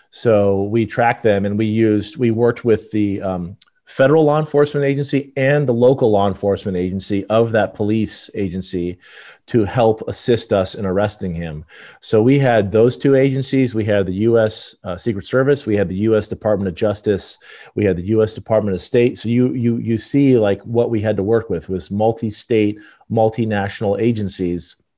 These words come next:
And we flew over there. We spent about two or three days prepping the operation. And, um, this is, this is, you know, late, late spring, or excuse me, late winter, early spring in Europe. So it's cold and rainy and snowy.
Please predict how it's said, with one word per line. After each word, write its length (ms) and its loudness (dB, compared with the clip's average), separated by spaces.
And 360 -2
we 80 -6
flew 320 4
over 220 4
there. 420 2
We 60 -6
spent 280 0
about 340 2
two 140 0
or 60 2
three 200 -2
days 260 2
prepping 440 -2
the 100 2
operation. 880 0
And, 540 -4
um, 500 -6
this 280 -14
is, 240 -6
this 240 -10
is, 180 -8
you 80 -4
know, 140 -4
late, 600 -2
late 340 -2
spring, 500 -4
or 60 -8
excuse 220 -6
me, 100 -4
late 220 0
winter, 300 -2
early 240 0
spring 460 -2
in 180 -4
Europe. 460 -2
So 160 -2
it's 160 -6
cold 400 4
and 100 0
rainy 320 2
and 100 0
snowy. 580 2